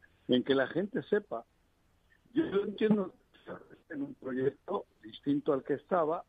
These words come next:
pero yo creo que ella es autónoma. Igual que Jessie. Jessie tiene la capacidad de... Bueno, ella solo está con Movimiento Ciudadano, ¿no?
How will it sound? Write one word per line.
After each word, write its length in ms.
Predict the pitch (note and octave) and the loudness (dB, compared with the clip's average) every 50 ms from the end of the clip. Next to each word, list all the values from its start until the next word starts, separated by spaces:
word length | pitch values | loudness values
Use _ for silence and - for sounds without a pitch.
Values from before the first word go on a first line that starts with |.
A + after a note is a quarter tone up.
| _ _ _ _ _ | _ _ _ _ _
pero 400 | C#3 C#3 C3+ C3 C3 B2+ B2+ B2+ | 2 2 4 4 2 2 2 2
yo 220 | A#2+ C#3+ E3 E3 | 2 2 0 2
creo 260 | - G3 G3 F#3+ E3 | 0 0 0 0 0
que 100 | C3+ E3+ | 0 -2
ella 160 | E3 E3 E3+ D3+ | -2 0 0 -2
es 100 | - - | 0 -2
autónoma. 760 | A#2 A#2 A2 - - C#3 C3+ A#2+ G#2+ G2+ F2+ E2+ D2+ D2 - _ _ | -2 -4 -2 0 0 2 2 2 0 -2 -4 -6 -8 -10 -16 _ _
Igual 360 | D#3 C3 A#2+ C3+ D3+ E3 D#3 - | -2 0 2 2 2 2 2 2
que 160 | - C#3+ B2+ | 2 2 2
Jessie. 380 | A2+ - B3+ D#3+ C#3+ - - B2 | 0 -4 -8 -8 -10 -10 -10 -4
Jessie 300 | B2 D#3 D#3+ - - E3 | -2 -2 -2 -2 -4 -6
tiene 380 | - - F3 E3+ E3+ E3+ D#3+ D#3 - - | -2 0 2 2 2 2 2 0 -4 -2
la 200 | C3 C3+ B2+ A2+ | 0 0 0 2
capacidad 640 | - C3+ A#2 - C3 A#2+ - - C3 C#3+ E3 F3 | 0 -2 -2 -2 -6 -10 -10 -8 -2 -2 0 0
de... 120 | D#3+ C#3 - - _ _ _ _ _ _ _ _ _ - A3+ - - - | 0 -2 -4 -4 _ _ _ _ _ _ _ _ _ -20 -20 -20 -20 -2
Bueno, 360 | - F3+ G3+ F3+ C3 E3 G3+ F#3 | 2 2 2 4 2 0 0 0
ella 260 | B2+ - B2+ B2+ - | -2 -2 -4 -4 -2
solo 220 | - C3+ C3 B2 | 0 2 2 2
está 180 | A2 - C3 B2 | 2 2 -2 -2
con 160 | A2 B2 A#2+ | -2 -2 -2
Movimiento 440 | A2+ A2+ A#2 A#2 B2 C3 C3 - A#2+ | -2 0 0 2 2 2 0 -2 -4
Ciudadano, 580 | - - A#2 G#2 G#2 A#2+ D3+ F#3 F#3 D#3 A#2 A#2 | -4 -4 -4 -2 0 0 2 2 2 2 2 2
¿no? 180 | C3+ E3+ A3+ | 0 0 -2